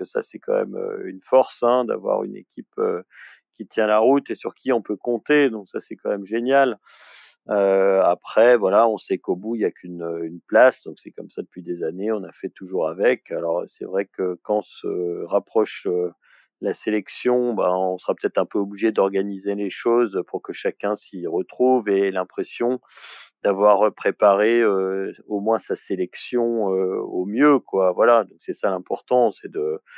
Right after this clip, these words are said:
continuer jusqu'au bout, essayer de faire monter le niveau, heu, de chacun, quoi. Mais dans un premier temps, c'est clair que, heu, voilà, heu, à, au,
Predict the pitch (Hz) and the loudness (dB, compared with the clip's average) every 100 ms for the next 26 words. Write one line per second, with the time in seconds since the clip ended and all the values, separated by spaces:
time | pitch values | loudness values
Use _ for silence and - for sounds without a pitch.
0 | - _ _ _ - 104 - 107 101 101 | -20 _ _ _ -8 -8 -6 -4 -2 -2
1 | 95 - - 92 107 127 127 104 - 92 | -4 -8 -4 -2 -2 2 2 2 -2 -8
2 | - 98 92 98 92 92 90 92 101 101 | -2 0 0 -2 -4 -6 -6 -8 -8 -2
3 | 120 123 101 85 85 85 95 95 123 110 | 2 4 4 0 -4 -4 -2 -2 -2 -4
4 | - 87 - - - - _ 104 90 92 | -6 -8 -8 -14 -20 -20 _ -8 -2 0
5 | 98 101 - 95 90 85 - 120 127 - | 0 -2 -2 -2 -2 -2 2 2 2 0
6 | 85 - 107 107 - - 90 90 92 90 | -10 -6 0 2 0 -2 0 0 0 -2
7 | 87 85 95 110 104 90 82 85 - - | -2 0 4 6 6 4 0 -6 -8 -2
8 | 92 95 95 92 - 90 85 | 0 2 -2 -6 -10 -8 -8